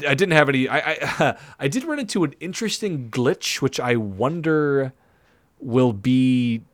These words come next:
I don't know if it was a glitch or just, like, a, a thing that the developers are le-, gonna leave in the game. Um, there was a,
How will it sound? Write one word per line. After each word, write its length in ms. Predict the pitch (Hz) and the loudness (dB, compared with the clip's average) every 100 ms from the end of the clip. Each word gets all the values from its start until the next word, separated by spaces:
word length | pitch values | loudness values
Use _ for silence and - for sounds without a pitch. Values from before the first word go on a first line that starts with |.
| - - | -20 -2
I 120 | 143 | 0
don't 100 | 190 | 4
know 80 | 175 | 4
if 80 | |
it 60 | 143 | 2
was 100 | 110 | -4
a 60 | 104 | 0
glitch 280 | 170 220 | 2 2
or 60 | 139 | 0
just, 140 | 120 | -2
like, 100 | 120 | -2
a, 80 | 104 - 117 | -4 -8 -14
a 100 | - | -16
thing 400 | - 135 123 113 | -4 -4 -2 -4
that 160 | 107 - _ | -6 -8 _
the 140 | 117 101 | -10 -10
developers 840 | 101 104 110 107 110 104 98 - | -10 -6 -4 -4 -6 -6 -6 -6
are 200 | 113 107 | -4 -4
le-, 100 | 98 | -6
gonna 180 | 107 107 | -6 -6
leave 220 | 101 110 | -6 -6
in 80 | 101 | -8
the 60 | 98 | -8
game. 380 | 98 92 90 - - - _ _ _ - | -6 -8 -10 -16 -20 -20 _ _ _ -4
Um, 520 | 110 101 101 101 101 _ _ _ _ - 147 | 0 0 -2 -6 -14 _ _ _ _ -20 -14
there 180 | 135 147 | 2 4
was 160 | 147 | 4
a, 80 | 127 | 2